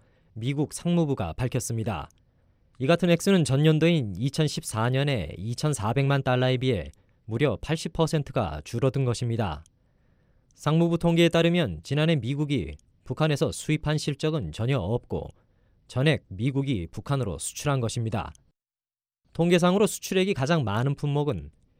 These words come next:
민간 기구가 구호 또는 자선으로 제공한 지원 품목, 즉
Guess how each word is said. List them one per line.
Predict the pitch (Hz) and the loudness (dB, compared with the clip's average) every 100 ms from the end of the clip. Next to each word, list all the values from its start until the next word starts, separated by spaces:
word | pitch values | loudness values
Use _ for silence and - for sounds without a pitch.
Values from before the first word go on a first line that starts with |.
| _ _ - | _ _ -8
민간 | 107 143 156 165 | -2 2 2 2
기구가 | 160 151 156 160 151 78 - | 0 -2 0 2 2 0 -10
구호 | - 127 160 | -6 0 2
또는 | 156 170 165 | 2 -2 -2
자선으로 | - - 107 147 143 156 | -4 -6 -2 0 2 0
제공한 | 143 143 147 156 113 | 0 0 0 0 -2
지원 | 165 - 135 151 | -6 -2 2 2
품목, | - 151 131 92 - _ _ _ _ | 0 -4 -2 -4 -10 _ _ _ _
즉 | - 147 | -4 -4